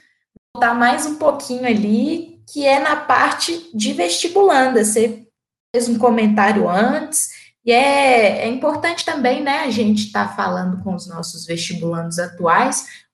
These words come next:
como que foi um pouquinho da nossa trajetória estudando, né, pra entrar na universidade, pra chegar onde você chegou.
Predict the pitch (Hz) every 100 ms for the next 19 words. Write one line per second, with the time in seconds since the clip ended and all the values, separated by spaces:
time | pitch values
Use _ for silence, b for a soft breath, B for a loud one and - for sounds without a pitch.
0 | - 427 453 453 - 381 381 330 - 294
1 | 269 247 247 - 240 226 214 208 220 220
2 | 214 214 220 330 - - 247 - 226 285
3 | 302 220 208 214 262 - - 226 214 208
4 | 214 254 262 233 208 202 208 - 170 170
5 | 202 226 - 202 208 208 - 190 233 240
6 | 226 202 202 - 196 - 180 - 175 214
7 | 254 262